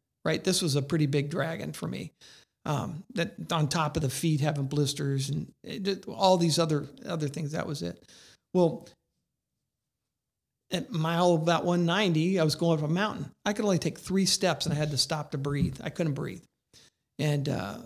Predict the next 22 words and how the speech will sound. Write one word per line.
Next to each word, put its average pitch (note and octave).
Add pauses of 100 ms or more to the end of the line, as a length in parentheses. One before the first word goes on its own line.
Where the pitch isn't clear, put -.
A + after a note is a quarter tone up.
(120)
eventually D#3 (100)
I D#3+
had D3
been C#3+
breathing D#3+
in C#3
labor D3+
room C#3+
so D#3
long, D3 (460)
uh, - (640)
I, D#3 (140)
and D3+
I -
was D#3
almost, E3+
I D#3
was D#3+
the -
last D3+
person -
in, C#3+